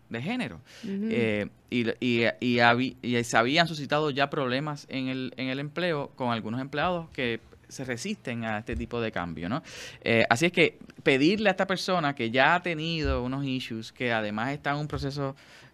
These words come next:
Speaker 1: eh, de cambio de género, eh, puede provocar otras, otros problemas,
Speaker 2: Es
Speaker 1: ¿no? Puede
Speaker 2: complicado.
Speaker 1: generar, puede
Speaker 2: Ujú.
Speaker 1: ser complicado, pero en general la re-, la recomendación que suscito, que se suelo dar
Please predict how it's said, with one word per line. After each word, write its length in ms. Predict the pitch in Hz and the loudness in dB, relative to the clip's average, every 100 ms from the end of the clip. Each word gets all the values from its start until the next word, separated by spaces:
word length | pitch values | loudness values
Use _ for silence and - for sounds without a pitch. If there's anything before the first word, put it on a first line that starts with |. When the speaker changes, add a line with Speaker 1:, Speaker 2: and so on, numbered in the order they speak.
| - | -8
Speaker 1:
eh, 340 | 131 127 120 117 | -2 0 0 0
de 120 | 120 | 0
cambio 360 | 131 127 131 127 | 0 0 0 -2
de 80 | |
género, 480 | 131 120 120 104 104 - - - | -2 -2 -2 -4 -8 -14 -20 -16
eh, 300 | - 120 110 - - - | -6 -4 -4 -6 -14 0
puede 260 | 143 165 | 4 6
provocar 460 | 170 160 143 170 - - | 4 0 2 0 0 2
otras, 380 | 208 240 175 - _ - | 4 4 0 -6 _ 2
otros 320 | 202 208 127 | 4 4 -2
problemas, 460 | - 123 117 110 98 | 0 2 2 2 2
Speaker 2:
Es 60 | |
Speaker 1:
¿no? 60 | 127 | 4
Puede 180 | 147 147 | 6 6
Speaker 2:
complicado. 220 | 170 180 | 6 4
Speaker 1:
generar, 360 | 175 175 196 208 - 214 220 | 8 8 8 4 -4 -4 6
puede 180 | 151 165 | 8 10
Speaker 2:
Ujú. 80 | |
Speaker 1:
ser 140 | 170 156 | 8 6
complicado, 580 | 165 160 139 113 110 - | 4 4 6 6 6 6
pero 280 | 160 156 156 | 10 10 8
en 180 | 165 160 | 6 6
general 560 | 165 160 165 226 247 220 | 4 6 8 8 8 6
la 120 | 170 | 2
re-, 140 | 165 | 2
la 180 | - 147 | 2 2
recomendación 640 | 147 147 143 143 139 165 208 | 2 0 2 0 0 0 0
que 340 | 226 208 - | 0 0 -2
suscito, 560 | 190 - 180 190 175 165 | -8 -8 -4 -4 -4 -6
que 220 | - 165 | -2 -4
se 180 | - 160 | -2 -4
suelo 300 | - 180 185 | 2 4 8
dar 260 | 107 117 | 8 6